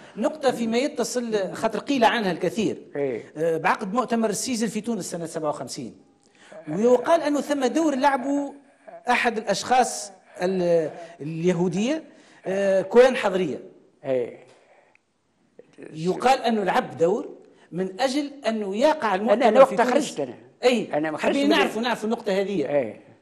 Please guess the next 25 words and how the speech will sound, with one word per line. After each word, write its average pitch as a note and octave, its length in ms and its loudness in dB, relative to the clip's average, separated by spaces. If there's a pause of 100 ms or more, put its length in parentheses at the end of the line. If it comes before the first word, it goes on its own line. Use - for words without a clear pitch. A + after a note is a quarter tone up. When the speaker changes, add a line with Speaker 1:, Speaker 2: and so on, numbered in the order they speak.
(140)
Speaker 1:
وقتها A#3 300 2
أنت A#3+ 140 -4
ماكش D4 300 0
أنت A#3+ 160 0
على E3 200 2
رأس - 200 -2
الاتحاد. D#3 420 -10 (340)
Speaker 2:
أنا F#3+ 180 4
خرجت، A3 360 -4
لكن G3 240 2
أنا G#3 220 2
موجود. F#3 360 0
لا، G#3 260 4
الغل-، E3 440 0
ها D3+ 280 0
هو F3+ 100 0
الشيء E3 240 -4
اللي D3+ 100 0
Speaker 1:
أي. D#3+ 60 0
Speaker 2:
ما، D3+ 60 -4
اللي D3 260 -4
ما، D3 360 -2
ما C#3+ 120 -2
يعرفوش C#3+ 440 -2
الناس. C#3 300 -10